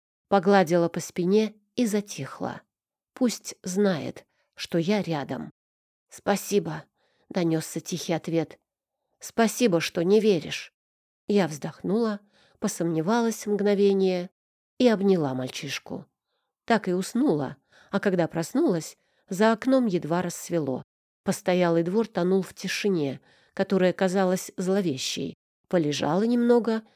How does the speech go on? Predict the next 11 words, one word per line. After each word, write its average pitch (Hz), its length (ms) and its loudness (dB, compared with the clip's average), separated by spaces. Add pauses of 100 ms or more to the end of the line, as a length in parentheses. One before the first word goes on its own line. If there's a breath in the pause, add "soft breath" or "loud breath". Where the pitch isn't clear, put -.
(160 soft breath)
не 214 100 2
желая 196 380 4
будить 180 320 -2
Филиппа. 185 560 -2 (540)
Вот 202 200 -2
только 208 340 4
разве 175 360 2
он 160 100 -2
спал? 220 480 -2 (480)
Стоило 185 480 4
пошевелиться, 175 920 0